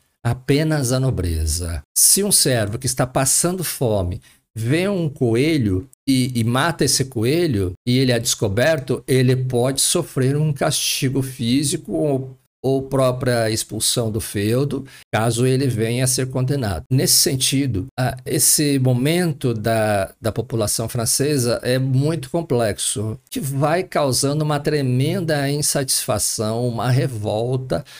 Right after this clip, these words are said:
nessa população, que lá na frente vai explodir a Revolução Francesa. Socialmente, como que a França se organiza? A França, tal qual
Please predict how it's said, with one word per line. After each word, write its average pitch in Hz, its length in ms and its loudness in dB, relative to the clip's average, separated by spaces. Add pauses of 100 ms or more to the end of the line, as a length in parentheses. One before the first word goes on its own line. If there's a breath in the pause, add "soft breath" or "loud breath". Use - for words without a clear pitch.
(140 loud breath)
nessa 143 480 0
população, 135 920 -2 (120)
que 165 120 -2
lá 113 280 0
na 127 180 0
frente 127 580 -2 (120)
vai 120 200 2
explodir 123 840 0 (200)
a 117 120 2
Revolução 117 720 0
Francesa. 101 800 -2 (100)
Socialmente, 147 920 0
como - 320 -4
que - 120 -6
a 165 120 0
França 135 480 0
se - 160 2
organiza? 95 720 0 (120)
A 135 140 0
França, 151 640 0 (240 soft breath)
tal - 280 0
qual 131 520 0